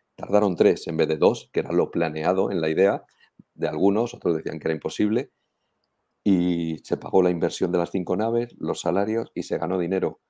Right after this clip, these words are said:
Y se demostró la redondeza del mundo. Entonces, el libro tiene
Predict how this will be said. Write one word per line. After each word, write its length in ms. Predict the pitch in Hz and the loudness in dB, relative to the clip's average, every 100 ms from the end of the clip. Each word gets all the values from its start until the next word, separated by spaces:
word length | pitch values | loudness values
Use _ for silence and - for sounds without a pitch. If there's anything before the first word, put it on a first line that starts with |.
| _ _ | _ _
Y 340 | 113 110 - _ | -2 0 -2 _
se 220 | - - | -18 -4
demostró 640 | 80 82 - 87 90 95 - | -2 -2 -4 0 2 2 0
la 120 | 85 | -2
redondeza 540 | 80 78 78 80 - 85 | -2 -4 -2 -6 0 0
del 140 | 82 | 0
mundo. 360 | 82 78 78 - _ _ _ - | -4 -8 -12 -16 _ _ _ -12
Entonces, 720 | - 76 82 82 - 78 - - | -10 -6 -6 -6 -4 -4 -4 -8
el 220 | 80 78 | -6 2
libro 500 | 95 95 107 110 - | 4 4 2 0 -8
tiene 460 | - 95 85 78 - | 2 2 2 -4 -8